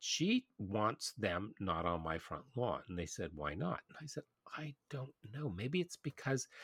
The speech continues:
there's, like, Hispanic and black and white kids and, and some Asian kids. I don't know," 'cause it was a pretty diverse group of kids. And I said, "I have no idea. But they're just sitting here quietly trying to,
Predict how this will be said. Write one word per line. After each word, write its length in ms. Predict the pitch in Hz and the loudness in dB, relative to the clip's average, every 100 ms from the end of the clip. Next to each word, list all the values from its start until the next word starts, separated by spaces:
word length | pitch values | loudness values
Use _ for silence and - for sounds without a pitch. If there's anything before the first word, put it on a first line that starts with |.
| - - - - | -12 -12 -12 6
there's, 260 | 139 131 156 | 6 6 6
like, 320 | 127 120 - - | 8 8 2 -4
Hispanic 720 | 127 - - 107 110 131 - | -2 -2 -2 2 2 2 0
and 180 | 98 82 | -6 -6
black 400 | 85 113 143 - | -2 2 2 0
and 160 | 95 87 | -4 0
white 260 | 110 135 _ | 0 0 _
kids 440 | - 147 139 135 - | -10 -4 -2 -4 -8
and, 180 | 107 - | -8 -6
and 240 | 110 104 101 | -4 -4 -4
some 180 | 92 - | -10 -8
Asian 360 | - 127 127 143 | -2 -2 -2 -6
kids. 260 | - 147 - - | -4 -8 -8 0
I 120 | 135 | 4
don't 180 | 170 156 | 4 6
know," 140 | 156 | 4
'cause 160 | - 123 | 4 6
it 100 | 139 | 6
was 120 | 143 | 8
a 60 | 117 | 2
pretty 260 | - 151 | 4 4
diverse 360 | 110 90 90 - | 4 4 2 -2
group 280 | - 101 - | 0 0 0
of 100 | 107 | -4
kids. 420 | - 262 - - _ - - - - 170 | -2 -2 -4 -16 _ -20 -18 -16 -8 4
And 80 | |
I 60 | 170 | 6
said, 180 | 165 - - | 6 2 6
"I 80 | |
have 200 | 180 156 | 8 8
no 140 | 151 120 | 6 6
idea. 360 | 110 113 92 - - - | 6 4 2 0 -18 2
But 140 | 220 220 | 2 8
they're 140 | 330 | 6
just 260 | - 190 - | 8 4 2
sitting 320 | - 262 262 | 6 8 8
here 300 | - 147 123 | 8 8 8
quietly 760 | - - - 294 294 - 131 143 | 6 -6 4 8 8 6 2 2
trying 500 | - - 214 285 262 | -2 4 4 6 4
to, 240 | - 170 | 8 8